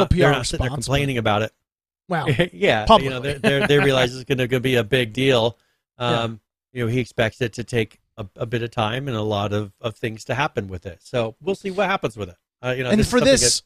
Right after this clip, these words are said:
Speaker 1: could be that in a couple of weeks we'll hear that it's going through, or who knows if they'll continue pushing it.
Speaker 2: Yeah, from, from everything I understand about this, it all has to do with,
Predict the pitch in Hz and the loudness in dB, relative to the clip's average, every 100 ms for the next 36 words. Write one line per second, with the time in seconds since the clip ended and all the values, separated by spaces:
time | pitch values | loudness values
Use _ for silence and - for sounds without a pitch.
0 | _ - 151 147 139 127 - _ _ _ | _ -2 0 0 0 0 -2 _ _ _
1 | _ 143 131 139 127 135 120 123 110 135 | _ -8 -4 -2 0 0 0 -8 -2 -2
2 | 117 117 107 139 120 - 147 202 185 123 | -2 -6 -4 -4 -4 -6 -2 0 2 0
3 | 110 _ _ 135 107 98 101 - 98 - | -2 _ _ -10 -10 -12 -16 -14 -14 -14
4 | _ 101 95 _ 107 - 104 _ _ - | _ -20 -20 _ -20 -20 _ _ _ -16
5 | - - 220 196 - 214 202 233 294 294 | -8 0 0 -2 -2 -2 0 -2 -2 0
6 | 226 208 190 165 185 175 170 156 165 156 | 2 2 2 0 0 0 0 0 0 -2
7 | 170 151 165 180 185 185 160 185 160 170 | -2 -4 0 2 2 0 -2 -6 0 4
8 | 165 160 160 147 | 4 2 0 -2